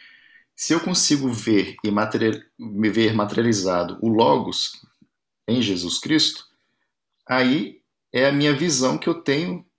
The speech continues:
da, a, e a, às vezes até a certeza, né, da essência de Deus.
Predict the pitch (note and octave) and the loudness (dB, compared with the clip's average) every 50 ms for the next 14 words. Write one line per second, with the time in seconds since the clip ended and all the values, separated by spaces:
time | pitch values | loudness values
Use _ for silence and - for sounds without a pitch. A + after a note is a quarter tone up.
0 | _ - G#2+ A2 A#2 B2 B2 A#2+ A#2+ A#2 A2+ A2 G#2+ G2+ G2 F#2+ F2+ F2 F2 F2 | _ -2 0 2 2 2 2 2 2 4 2 2 2 2 2 0 0 0 -2 -2
1 | - - - - - - _ - - - - G2+ G2+ G2+ F#2+ F2+ F2+ E2 D#2+ F2 | -4 -6 -8 -10 -14 -20 _ -18 -16 -10 -4 -2 0 0 0 -2 -4 -6 -10 -10
2 | F2+ F#2 F2 F2 - - A#2+ A#2+ - - B2+ A#2+ - - - C3 F3 F3 C#3 C#3 | -10 -10 -10 -8 -4 -2 -2 -2 0 0 -2 -2 -2 -2 -2 0 0 2 0 0
3 | C3 - - _ _ _ _ _ _ _ _ _ A2 B2+ C3+ C3+ B2+ - C3+ C3+ | -2 -6 -10 _ _ _ _ _ _ _ _ _ -2 0 2 2 2 0 -2 0
4 | C3+ - D3+ C#3 F3+ F3+ E3 C#3+ C#3 C#3 - - - - - | 0 0 0 0 0 2 2 4 4 4 4 2 2 0 -4